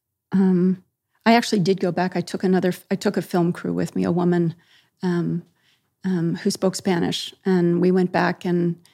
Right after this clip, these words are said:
he spoke a lot about his healing techniques and his healing art. And, um, she felt confident when we left that he was integrous.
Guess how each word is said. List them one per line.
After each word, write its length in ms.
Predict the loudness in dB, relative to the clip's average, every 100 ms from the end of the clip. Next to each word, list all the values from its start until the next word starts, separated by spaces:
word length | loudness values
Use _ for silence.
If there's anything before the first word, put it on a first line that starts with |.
| _
he 120 | -2 0
spoke 260 | 2 4
a 40 | 4 4
lot 120 | 4
about 400 | 4 2 0 -4 _ _ -6
his 480 | 0 2 2 -2
healing 400 | 2 4 6 4 2 -4
techniques 580 | -4 2 2 0 -2
and 140 | 2 4
his 220 | 2 -2
healing 360 | 0 2 2 0
art. 360 | -2 -2 -4 -8 _ -20 -20 -20 -20 _ 0
And, 360 | 4 6 4
um, 640 | 4 4 4 4 4 0 -4
she 220 | -2 2
felt 280 | 4 4 2
confident 560 | 2 4 4 2 2 2
when 180 | 4 4
we 120 | 4
left 380 | 2 0 -2 0
that 260 | 0 0 -8
he 280 | -2 2
was 400 | 2 2 2 0 0
integrous. 720 | 0 2 0 0 -2 -4 -12